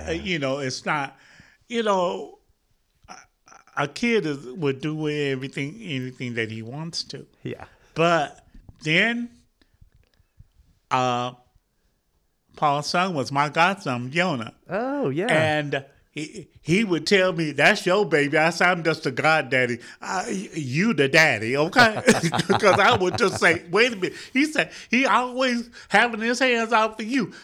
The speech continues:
Speaker 1: I say, I say,
Speaker 2: <laughs>
Speaker 1: "Okay." "Okay, I'll,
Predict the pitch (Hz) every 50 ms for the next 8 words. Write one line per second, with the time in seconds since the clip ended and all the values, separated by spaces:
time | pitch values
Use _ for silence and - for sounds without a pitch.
0 | - - _ - 170 160 160 160 - 180 165 151 147 147 151 - - _ _ _
1 | _ _ _ _ _ _ _ _ _ - - - 160 156 147 156 - - 180 156
2 | 123 - - - 117 190 202 233 - - - 196 170 147 143 151 151 - _ _
3 | _ _ _ _ _ _ _ - 165 185 208 214 208 - 185 160 151 147 156 170
4 | 185 185